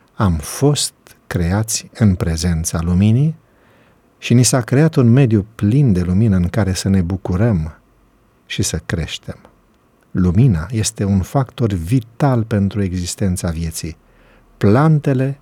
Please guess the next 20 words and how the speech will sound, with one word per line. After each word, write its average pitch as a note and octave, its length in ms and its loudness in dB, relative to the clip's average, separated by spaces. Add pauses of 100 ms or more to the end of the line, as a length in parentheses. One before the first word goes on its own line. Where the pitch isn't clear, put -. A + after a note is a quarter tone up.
folosesc G#2+ 680 -4
lumina A2+ 380 0
în G#2 100 0
procesul G2+ 460 -6
de G2+ 100 -4
fotosinteză. G2 960 -4 (440)
În G#2 400 4
prezența G2 720 2
luminii F#2+ 440 2
se F#2 160 -6
sintetizează F2+ 1000 -2
vitamina F#2 600 0
D D#2 160 -6 (500)
la F#2+ 180 0
nivelul E2+ 560 -2
pielii. B2+ 460 -2 (580)
Lumina B2 680 6 (560)
are F#2 220 -2
efect A#2 440 0
antiseptic, - 960 -2